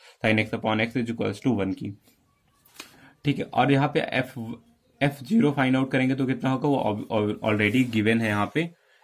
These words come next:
एफ ज़ीरो is equals to one given है, यानी कि ये वन given है। अब देखिए क्या left hand limit is equals to right hand limit but does not equals to एफ ज़ीरो,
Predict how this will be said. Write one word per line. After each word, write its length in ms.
एफ 120
ज़ीरो 280
is 80
equals 360
to 100
one 260
given 240
है, 160
यानी 140
कि 140
ये 100
वन 320
given 300
है। 180
अब 80
देखिए 260
क्या 360
left 200
hand 300
limit 260
is 180
equals 320
to 180
right 300
hand 200
limit 240
but 180
does 220
not 180
equals 480
to 140
एफ 260
ज़ीरो, 480